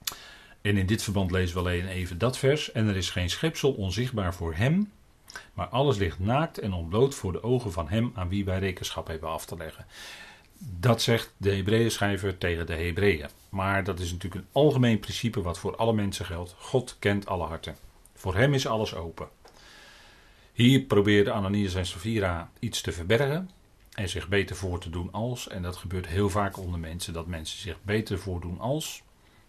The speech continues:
En misschien kun je nog zeggen, dat is nog heel menselijk ook. Maar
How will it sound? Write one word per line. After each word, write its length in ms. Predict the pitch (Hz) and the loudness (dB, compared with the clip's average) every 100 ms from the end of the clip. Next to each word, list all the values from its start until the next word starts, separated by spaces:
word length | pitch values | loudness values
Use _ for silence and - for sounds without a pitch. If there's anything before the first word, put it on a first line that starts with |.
| - | -14
En 180 | - 92 | -8 -6
misschien 400 | 90 - 107 104 - | -6 -4 -4 -4 -4
kun 120 | 98 | -2
je 80 | 92 | -2
nog 160 | 90 | -2
zeggen, 240 | - 90 98 | -4 -4 -4
dat 160 | 92 | -4
is 100 | 90 | -4
nog 160 | 92 87 | -4 -4
heel 160 | 92 | -4
menselijk 500 | 87 98 95 82 76 | -2 -2 -4 -6 -6
ook. 220 | - 135 117 | -2 -2 0
Maar 500 | 92 104 113 120 | 0 2 2 2